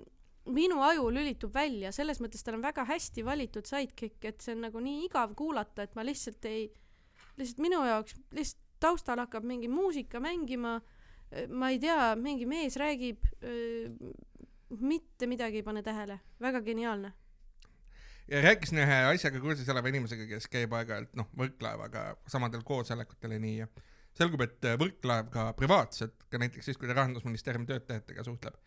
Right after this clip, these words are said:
Speaker 2: siis ei ole väga koherentne ja väga raske on aru saada, kas raha on või raha ei ole.
Speaker 1: Mhm.
Speaker 2: Ja siis kuuldavasti ta kasutab väga palju käsi.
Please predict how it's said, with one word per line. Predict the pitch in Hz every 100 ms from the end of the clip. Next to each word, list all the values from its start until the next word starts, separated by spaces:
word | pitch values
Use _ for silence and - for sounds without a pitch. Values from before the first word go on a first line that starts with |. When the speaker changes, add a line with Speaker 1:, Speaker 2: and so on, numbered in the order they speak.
| - - _ -
Speaker 2:
siis | - 123 123 - -
ei | 139
ole | 151 135
väga | 131
koherentne | 123 117 120 127 190 214 - - _ - - - _ -
ja | 127 123 120 117 113 - 135
väga | 147 139
raske | 147 -
on | 135
aru | 139 131
saada, | 117
kas | 117 113
raha | 151 147 135
on | 147 117
või |
raha | 131 131 110
ei | 110
ole. | 127 - - - - _ _ -
Speaker 1:
Mhm. | 262 254 131
Speaker 2:
Ja | 127 123
siis | 143 - -
kuuldavasti | - 175 131 131 131
ta | 135
kasutab | 135 127
väga | 135 123
palju | 117
käsi. | 123 127 120 104